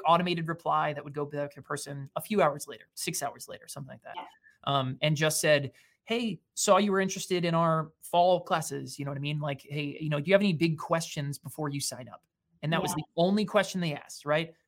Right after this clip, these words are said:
Speaker 1: That
Speaker 2: Yeah.
Speaker 1: simple, really quick. And all you're kind of doing with S M S is just trying to, like, open a conversation because most
Speaker 2: Right.
Speaker 1: people, most people are one big question away from buying your stuff. That's,
Speaker 2: So true.
Speaker 1: it's the
Speaker 2: It's
Speaker 1: same thing
Speaker 2: so
Speaker 1: with,
Speaker 2: true. I
Speaker 1: it's why
Speaker 2: see
Speaker 1: people
Speaker 2: it.
Speaker 1: put live chat, you know what I mean? Like,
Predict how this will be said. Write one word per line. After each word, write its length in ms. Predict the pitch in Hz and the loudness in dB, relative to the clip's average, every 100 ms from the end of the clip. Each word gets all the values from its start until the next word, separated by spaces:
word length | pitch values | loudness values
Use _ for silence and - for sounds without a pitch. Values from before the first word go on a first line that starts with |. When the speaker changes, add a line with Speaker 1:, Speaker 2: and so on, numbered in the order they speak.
| - | -2
Speaker 1:
That 200 | 165 180 | 0 2
Speaker 2:
Yeah. 60 | |
Speaker 1:
simple, 480 | 190 180 185 175 170 _ _ | 0 -2 -4 -4 -6 _ _
really 240 | - 180 170 | -2 0 -2
quick. 320 | - 180 170 156 | 0 -2 0 -4
And 80 | - | 2
all 220 | 165 202 | 4 4
you're 140 | 226 233 | 2 -4
kind 180 | 226 | -4
of 120 | 208 165 | -2 0
doing 200 | 190 180 | 0 -2
with 140 | 160 | -2
S 220 | 156 - | -4 -4
M 60 | 156 | -2
S 140 | 147 | -4
is 180 | - 147 | -6 -8
just 280 | - 220 - | -8 -8 -6
trying 260 | - 262 262 | -4 -4 -4
to, 60 | |
like, 300 | 214 175 - _ _ _ _ _ | -2 -2 -4 _ _ _ _ _
open 280 | 180 196 214 | 2 4 2
a 60 | 208 | 0
conversation 600 | 208 180 165 160 160 - _ _ | 0 -2 -2 -4 -6 -10 _ _
because 240 | 147 165 | -2 0
most 360 | 151 156 185 254 | 2 2 2 0
Speaker 2:
Right. 80 | - | -2
Speaker 1:
people, 580 | 226 202 151 143 135 - _ _ - | -4 -2 -2 -2 -6 -10 _ _ -2
most 240 | 202 302 | 0 0
people 240 | 302 302 233 | -2 2 2
are 100 | 170 | 2
one 460 | 156 214 254 285 | 2 0 0 -2
big 320 | 185 220 190 | 0 0 0
question 400 | 165 214 180 190 | 0 0 0 -2
away 100 | 175 | -2
from 180 | 165 170 | 0 0
buying 280 | 147 151 147 | 2 2 0
your 100 | 135 | -4
stuff. 380 | - - - - _ _ | -4 -6 -12 -18 _ _
That's, 200 | - 208 - | -4 -4 -2
Speaker 2:
So 180 | 403 185 | -4 -4
true. 260 | 190 175 190 - - | -4 -6 -6 -12 -8
Speaker 1:
it's 160 | 214 | -4
the 60 | - | 0
Speaker 2:
It's 100 | 247 | 2
Speaker 1:
same 180 | 262 240 | 2 0
thing 160 | 240 | 4
Speaker 2:
so 60 | 220 | 6
Speaker 1:
with, 100 | 208 208 - 175 | 6 4 -2 0
Speaker 2:
true. 100 | 170 | 2
I 160 | 185 | 2
Speaker 1:
it's 100 | 185 | 2
why 80 | 196 196 | 0 0
Speaker 2:
see 60 | 202 | 2
Speaker 1:
people 160 | 202 | 0
Speaker 2:
it. 160 | - - | -2 -4
Speaker 1:
put 60 | 156 | -2
live 180 | 147 | -2
chat, 380 | - 196 175 175 - | 0 4 4 4 0
you 100 | 180 | 0
know 40 | |
what 80 | 175 | 2
I 40 | |
mean? 180 | 170 165 | 2 0
Like, 240 | 156 135 | -2 -4